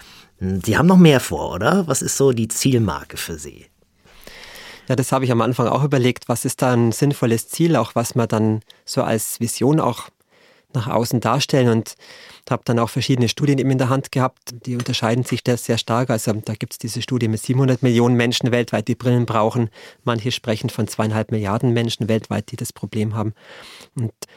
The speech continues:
Speaker 2: habe dann bei uns so draufgeschrieben, die Zahl hundertfünfzig Millionen,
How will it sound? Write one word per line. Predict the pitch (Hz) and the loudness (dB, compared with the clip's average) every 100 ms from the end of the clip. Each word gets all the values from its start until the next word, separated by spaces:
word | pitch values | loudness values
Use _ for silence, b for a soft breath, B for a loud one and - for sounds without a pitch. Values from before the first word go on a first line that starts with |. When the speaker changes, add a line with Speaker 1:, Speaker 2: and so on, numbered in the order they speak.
| b | b
Speaker 2:
habe | - 120 | -10 -6
dann | - 107 | -2 -2
bei | 101 | -2
uns | - 117 - | -2 -2 -2
so | 117 104 - b b b | -2 -2 -6 b b b
draufgeschrieben, | - 110 - 117 - 113 | -4 -4 -4 -6 -2 -2
die | 107 110 - | -2 -4 -4
Zahl | - 107 | -4 -2
hundertfünfzig | 107 110 98 135 - - - | 0 -2 0 -2 -2 -4 0
Millionen, | 120 107 113 131 127 | 2 4 4 4 2